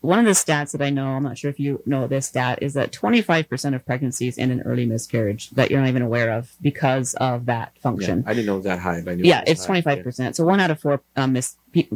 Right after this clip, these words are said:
Speaker 1: pregnancies that end in miscarriage, uh, because of that deficiency.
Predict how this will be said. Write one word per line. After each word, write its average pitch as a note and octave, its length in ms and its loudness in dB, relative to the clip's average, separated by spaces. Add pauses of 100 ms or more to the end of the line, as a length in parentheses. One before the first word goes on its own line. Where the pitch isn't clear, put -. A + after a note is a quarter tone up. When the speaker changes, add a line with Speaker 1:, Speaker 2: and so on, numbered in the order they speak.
(140)
Speaker 1:
pregnancies C#3+ 440 2
that - 160 -2
end C#3 100 4
in B2+ 220 2
miscarriage, A#2+ 720 0
uh, A#2+ 240 0 (260)
because C3+ 380 2
of B2 100 0
that A2+ 300 -2
deficiency. A#2+ 640 -2